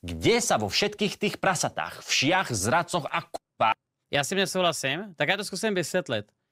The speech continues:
Speaker 2: Eh, Robert Fico je jedinej, který podle mě by byl, by byl schopnej přijít s tím, že odvolá nějaký lidi z vlády. Byl by jedinej, který by byl schopnej teďko, eh, přestat polarizovat ty lidi a vystupovat jako takový ten mesiáš.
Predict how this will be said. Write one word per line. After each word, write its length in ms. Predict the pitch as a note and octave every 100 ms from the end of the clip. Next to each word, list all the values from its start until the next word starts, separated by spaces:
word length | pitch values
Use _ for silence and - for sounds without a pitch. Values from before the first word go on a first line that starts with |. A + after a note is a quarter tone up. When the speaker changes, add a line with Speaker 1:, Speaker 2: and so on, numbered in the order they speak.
| _ _
Speaker 2:
Eh, 280 | B2+ B2+ C#3+
Robert 280 | D3 A#3 A#3+
Fico 280 | G#3 - G#3
je 140 | G3+
jedinej, 460 | E3 D3 D#3+ D3+ D3+
který 300 | - D3 D3
podle 220 | C#3+ C#3+
mě 120 | D3+
by 40 | C3+
byl, 180 | D3
by 160 | A#2+ C#3
byl 160 | D3 D#3
schopnej 420 | - C#3 C#3 C#3
přijít 340 | - C#3 C#3+
s 80 | -
tím, 360 | B2+ G#2+ A#2 D#3+
že 160 | A2 C#3
odvolá 460 | C3 B2 C#3+ C#3
nějaký 340 | C3+ C3 B2+ C3
lidi 180 | A#2+ B2
z 80 |
vlády. 360 | A2 F#2 F#2+ F2 _ _ _ _ _ _ _ _ _
Byl 200 | - D3
by 120 | E3+ G3+
jedinej, 520 | F#3 E3 D3 C3 D3
který 240 | - C#3+
by 80 | C#3+
byl 160 | C#3+ D#3
schopnej 460 | - B2+ D3 C#3+
teďko, 840 | - C#3 - C#3+ C#3+ C#3 C#3 C3+ -
eh, 100 | A#2
přestat 440 | - C3+ - D#3 -
polarizovat 600 | D3 C#3 B2 C3 C#3+ -
ty 100 | D#3+
lidi 400 | C#3+ G2+ G2+ D#3+ _ _ _ -
a 60 | A#2
vystupovat 500 | C#3+ - F3+ F3 D#3+
jako 120 | D3+
takový 240 | D3 D#3
ten 120 | D#3+
mesiáš. 880 | D3+ D3+ B2+ - C3+ F#2+ E2+ - -